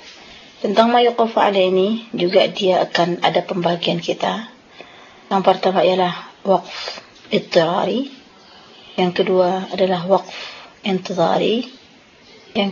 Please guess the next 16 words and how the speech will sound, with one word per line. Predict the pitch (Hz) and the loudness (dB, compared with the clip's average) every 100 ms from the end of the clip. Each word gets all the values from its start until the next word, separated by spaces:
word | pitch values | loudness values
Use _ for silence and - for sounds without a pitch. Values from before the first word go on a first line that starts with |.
| 202 | -2
ketiga | 196 202 196 190 190 196 | 0 -2 0 0 0 0
ialah | 208 196 190 185 | 2 4 4 4
waqf | 185 - - - - - - - - - | 2 0 -14 -16 -16 -18 -20 -20 -20 -4
ikhtiba-, | - - - 180 175 170 - - | -2 -2 0 2 4 2 0 2
ikhtibari. | - - - 170 175 160 185 262 285 - - - - - - - | 2 0 -2 2 2 2 0 -2 -6 -14 -20 -20 -20 -20 -20 -2
Dan | 220 180 | 2 2
yang | 165 175 | 2 0
keempat | 170 - 175 | -2 0 0
adalah | 175 180 180 | 2 2 0
waqf | 180 - - - - - - - - - | 0 -8 -20 -20 -20 -20 -20 -20 -14 -4
al-ikhtiyari. | 160 - - - 170 120 - - - - - - - - - - - | 0 0 -2 2 4 4 -2 -8 -18 -18 -18 -20 -20 -20 -20 -4 2
Adapun | 240 294 269 | 4 4 4
waqf | 240 - - - - - - - - - - - - - - - - | 2 2 0 -4 -6 -8 -8 -8 -8 -10 -12 -14 -20 -20 -20 -4 0
ittirari | 208 - 190 170 170 208 240 - - - - - | 0 0 2 4 4 0 -2 -8 -18 -20 -6 2
ialah | 185 165 165 - - | 4 4 0 -6 -8
waqf | - 196 - - - - - | -2 0 0 -2 -6 -8 -12